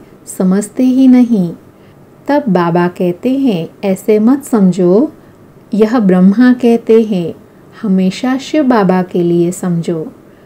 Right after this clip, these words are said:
शिव बाबा का तो रिगार्ड रखना है ना। उनके साथ फिर धर्मराज भी हैं, नहीं तो धर्मराज के डंडे भी बहुत खाएंगे।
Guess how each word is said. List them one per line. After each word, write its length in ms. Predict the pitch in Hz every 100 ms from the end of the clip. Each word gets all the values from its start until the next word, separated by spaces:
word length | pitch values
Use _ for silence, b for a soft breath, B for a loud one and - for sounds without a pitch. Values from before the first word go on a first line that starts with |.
| b
शिव 260 | - - 233
बाबा 400 | 190 180 185 196
का 200 | 208 208
तो 200 | 208 226
रिगार्ड 440 | 202 180 196 208
रखना 440 | 214 233 - 254 254
है 200 | 233 220
ना। 240 | 247 254 - - _ - - - - -
उनके 380 | 202 196 208 208
साथ 340 | - 247 285
फिर 340 | - - 202
धर्मराज 720 | 190 196 214 226 226 233 233 226
भी 200 | 240 233
हैं, 360 | 226 175 160 - b b b b -
नहीं 300 | 185 196 185
तो 260 | 185 220
धर्मराज 760 | 220 208 202 190 185 175 170 175
के 200 | - 233
डंडे 460 | 196 185 180 180 185
भी 180 | 226
बहुत 380 | 214 220 214 247
खाएंगे। 760 | - 240 214 214 214 190 165